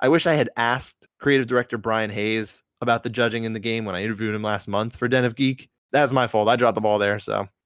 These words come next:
look, most fights aren't gonna go to the judges in E A Sports U F C four. They're just not going to do that because you're gonna find a way to get the finish. But there is a mode in this game called Blitz Battles, right?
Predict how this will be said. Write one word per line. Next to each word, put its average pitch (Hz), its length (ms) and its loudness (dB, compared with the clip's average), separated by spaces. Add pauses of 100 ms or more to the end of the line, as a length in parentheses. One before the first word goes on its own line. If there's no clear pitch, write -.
look, 131 160 -2
most 170 220 2
fights 147 220 2
aren't 127 160 2
gonna 123 160 -4
go 110 120 0
to 104 80 -2
the 95 80 -10
judges 85 560 -10 (380)
in 110 100 -8
E 107 140 -4
A 95 80 0
Sports - 300 -6
U 104 100 -2
F 85 80 -4
C 87 140 -10
four. - 400 -12
They're 127 120 4
just 131 220 2
not 113 240 0
going 98 220 -2
to 90 100 -16
do 92 180 -8
that - 200 -14
because 92 680 -4 (180)
you're 104 220 -2
gonna 110 160 2
find 104 220 2
a 98 40 2
way 95 120 4
to 82 80 0
get 80 120 -4
the - 80 -16
finish. - 460 -12
But 104 300 -4 (240)
there 113 160 6
is 127 100 6
a 123 80 4
mode 190 380 6
in 135 80 4
this 98 180 -2
game 80 380 -8 (680)
called 95 340 2
Blitz 139 280 2
Battles, - 480 -6
right? 101 200 0